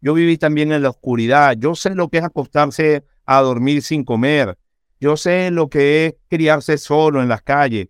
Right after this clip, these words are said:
Yo sé lo que es pasar necesidades. Oye, yo estuve preso casi cuatro años. ¿Qué no voy a saber yo?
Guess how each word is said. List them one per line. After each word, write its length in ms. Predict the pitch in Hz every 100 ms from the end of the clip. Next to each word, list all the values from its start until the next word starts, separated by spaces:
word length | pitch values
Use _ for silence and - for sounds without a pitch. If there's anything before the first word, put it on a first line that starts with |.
| _ _
Yo 200 | - 143
sé 200 | 147 175
lo 140 | 175 156
que 80 | 147
es 80 |
pasar 380 | - 160 - 151
necesidades. 920 | 151 151 139 - 120 127 147 147 101 -
Oye, 260 | 185 175
yo 80 | 156
estuve 260 | 156 196 180
preso 320 | 175 185 190
casi 240 | 175 165
cuatro 380 | 165 170 165 165
años. 340 | 190 170 101 - _ _ -
¿Qué 140 | 151
no 100 | 175
voy 140 | 175
a 80 | 175
saber 280 | 151 147 156
yo? 220 | 156 117